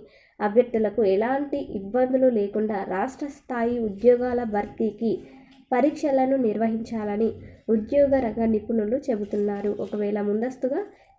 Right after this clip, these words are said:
రాష్ట్ర నియామక సంస్థలు పరీక్ష తేదీలను ప్రకటిస్తే,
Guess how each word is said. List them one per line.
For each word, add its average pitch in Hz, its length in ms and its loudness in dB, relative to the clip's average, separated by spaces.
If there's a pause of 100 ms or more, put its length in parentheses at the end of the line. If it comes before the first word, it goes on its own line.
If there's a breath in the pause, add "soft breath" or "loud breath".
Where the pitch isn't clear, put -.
రాష్ట్ర 254 340 -2
నియామక 254 640 -2
సంస్థలు 214 600 -6 (100)
పరీక్ష 247 400 -2
తేదీలను 220 680 0
ప్రకటిస్తే, 196 800 -6